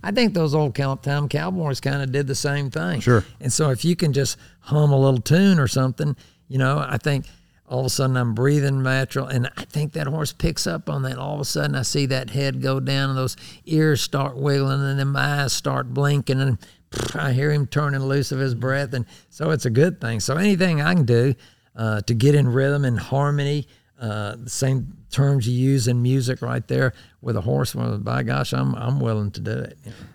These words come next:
Speaker 2: I feel like you've, you, you know, and my dad does this too. You've done this so long.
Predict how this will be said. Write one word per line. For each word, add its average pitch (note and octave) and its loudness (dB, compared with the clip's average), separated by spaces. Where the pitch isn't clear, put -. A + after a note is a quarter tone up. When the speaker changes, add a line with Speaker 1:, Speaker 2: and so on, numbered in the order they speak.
Speaker 2:
I G2+ 2
feel C3+ 6
like G2+ 0
you've, G#2 0
you, G#2 -8
you G#2+ -18
know, F2+ -10
and F2 -4
my F2+ -6
dad G#2 0
does F#2+ -4
this E2+ -10
too. G#2+ -4
You've G#2 0
done A2 -2
this G2 -2
so - -4
long. G2 0